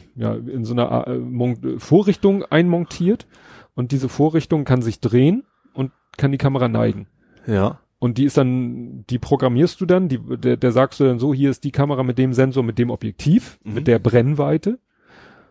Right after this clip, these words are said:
Speaker 1: Und dann s-, drückst du eigentlich nur noch auf den Knopf und dann macht das Ding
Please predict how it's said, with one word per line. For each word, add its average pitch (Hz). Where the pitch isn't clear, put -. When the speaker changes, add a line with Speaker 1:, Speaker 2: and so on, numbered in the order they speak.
Speaker 1:
Und 147
dann 143
s-, 127
drückst 156
du 160
eigentlich 135
nur 156
noch 135
auf 127
den 120
Knopf -
und 147
dann 139
macht 147
das 143
Ding 139